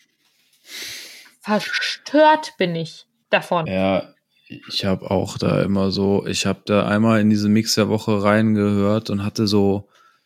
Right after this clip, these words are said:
Speaker 2: so bayerischen Rap da drin, mit aber auch so, äh,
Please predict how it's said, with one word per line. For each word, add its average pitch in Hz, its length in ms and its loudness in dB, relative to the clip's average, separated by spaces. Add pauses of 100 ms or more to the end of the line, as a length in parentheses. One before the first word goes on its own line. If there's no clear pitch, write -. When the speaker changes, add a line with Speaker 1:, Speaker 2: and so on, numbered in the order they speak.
(440)
Speaker 2:
so 95 180 -4
bayerischen 107 880 2
Rap 101 560 0 (1500)
da 110 160 -2
drin, 135 460 2
mit 120 200 2
aber 110 280 2
auch 117 240 0
so, 113 440 2
äh, 104 540 0